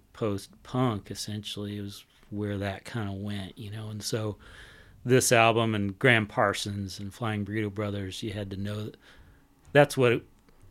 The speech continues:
you're going to those shows with your friends and also discovering, rediscovering these things. So this album, it was kind of the hardest to, for me to listen to 'cause it was, it's a sad album. There's a bitterness towards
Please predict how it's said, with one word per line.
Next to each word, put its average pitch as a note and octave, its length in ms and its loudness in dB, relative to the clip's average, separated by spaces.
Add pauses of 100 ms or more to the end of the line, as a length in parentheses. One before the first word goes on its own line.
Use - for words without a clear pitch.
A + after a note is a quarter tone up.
(580)
you're C3 100 -2
going D3+ 180 8
to C#3+ 60 6
those B2 160 6
shows B2+ 340 4
with A#2 160 -4
your A2+ 80 0
friends G#2 400 0
and G#2 120 -2
also G#2 320 -4
discovering, G2 720 -6 (240)
rediscovering G#2+ 800 2
these G#2 280 -4
things. F#2 440 -10
So A2+ 140 -8
this A#2 260 -2
album, G2+ 440 -4 (500)
it C3+ 100 2
was A#2+ 260 -2 (140)
kind F#3 180 6
of E3 60 6
the C3 100 2
hardest C#3 460 8
to, A#2 220 -2
for - 160 -6
me B2+ 160 4
to A2 80 0
listen A#2 380 -2
to E3+ 200 4
'cause A2+ 240 -2
it A2 100 -6
was, A2 300 -8
it's - 160 -8
a A2+ 40 -2
sad A#2+ 640 -2 (720)
album. D#3 560 6 (420)
There's C3 200 2
a A2+ 60 -2
bitterness B2 600 4
towards A2+ 640 2